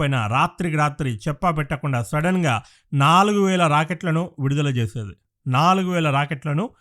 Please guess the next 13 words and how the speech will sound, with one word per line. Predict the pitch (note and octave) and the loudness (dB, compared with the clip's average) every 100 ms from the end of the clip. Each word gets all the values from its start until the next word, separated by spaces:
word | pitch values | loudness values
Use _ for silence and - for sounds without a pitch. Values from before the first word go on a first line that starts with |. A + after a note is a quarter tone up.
| _ - | _ -6
ఏకకాలంలో. | D3+ D#3+ D#3 C3 A2 G2 G2 _ _ _ _ _ D3+ | -2 -2 0 0 0 -2 -6 _ _ _ _ _ -4
ఈ | E3 C#3+ | 0 2
ఇజ్రాయెల్ | D#3 B3+ B3 | 2 2 0
దగ్గర | F3+ A#2+ A2+ B2+ F#3+ _ _ _ B2+ | -2 -2 -2 -4 -6 _ _ _ -2
already | D3 F#3+ F#3+ G#3 - _ _ - | 0 0 0 -2 -6 _ _ -8
ఈ | C3+ - D3 | -6 -4 -2
ఐరన్ | E3+ F#3+ G3+ | -2 0 0
బీమ్ | F#3+ E3+ | 0 2
ఉండడం | D3 E3 E3+ | 0 0 0
వల్ల | C3 A#2 A#2+ - - | -2 -2 -6 -10 -6
రాకెట్లను | C3+ D#3+ F#3 D#3 D#3 | -4 -4 -4 -4 -2
అడ్డుకునేది. | G3+ B2 D3+ F3 F3 A#2+ G2+ _ - | -2 -2 -2 0 0 -2 -6 _ -10
కాకపోతే | B2+ F3 D#3+ D#3 D3 C3 | -6 -4 -6 -4 -2 -2